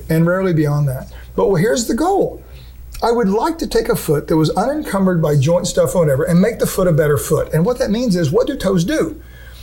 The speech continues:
Well, they do some of this stuff and they do some of this stuff. And people are like, "Oh, but what are the exercises for that?" This and this. On a machine, obviously not. Dumb question, but people would ask that about something in here.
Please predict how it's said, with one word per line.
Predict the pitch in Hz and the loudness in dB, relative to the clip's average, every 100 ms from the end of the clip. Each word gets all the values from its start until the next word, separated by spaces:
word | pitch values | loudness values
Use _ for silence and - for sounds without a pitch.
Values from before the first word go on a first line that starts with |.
| - | -6
Well, | - | 0
they | 311 247 | 2 2
do | 233 | 0
some | 247 226 | 0 2
of | 185 | 2
this | 151 - | 2 0
stuff | 165 170 220 | 0 0 2
and | |
they | 185 | 2
do | 160 | 4
some | 160 196 214 | 2 2 2
of | 311 | 2
this | 339 | 0
stuff. | - - - - - - - 240 233 - - - - - - - | -2 -6 -8 -16 -18 -20 -20 -18 -18 -16 -18 -16 -16 -16 -16 0
And | 196 | 2
people | 220 214 | 4 2
are | 208 | 0
like, | 208 | 0
"Oh, | - 233 165 180 | 2 2 2 0
but | 214 | 2
what | 226 226 | 2 2
are | |
the | 240 277 | 2 0
exercises | - - 170 135 143 | -2 0 2 2 0
for | 151 | 0
that?" | 131 123 - - - | -2 -4 -12 -18 -2
This | 156 143 147 190 202 - - - - | 2 4 6 4 0 -4 -6 -6 0
and | 147 135 | 2 4
this. | 135 185 240 - - - - - - - - - - - - - - - - - | 4 2 0 -6 -12 -18 -18 -18 -18 -18 -18 -18 -18 -18 -18 -18 -16 -14 -12 -2
On | 190 | 2
a | 185 | 4
machine, | 180 196 220 247 262 | 2 2 0 -2 -2
obviously | 147 151 160 214 | 0 0 0 0
not. | 269 262 147 | 0 0 0
Dumb | 156 160 | 2 2
question, | - 285 254 - | 2 0 0 0
but | 151 151 | 0 0
people | 160 143 | 0 2
would | 147 | 2
ask | 240 - | 0 0
that | 156 135 | 0 0
about | 135 135 | 0 0
something | - 135 135 | 0 0 0
in | 127 | 0
here. | 196 220 | 0 0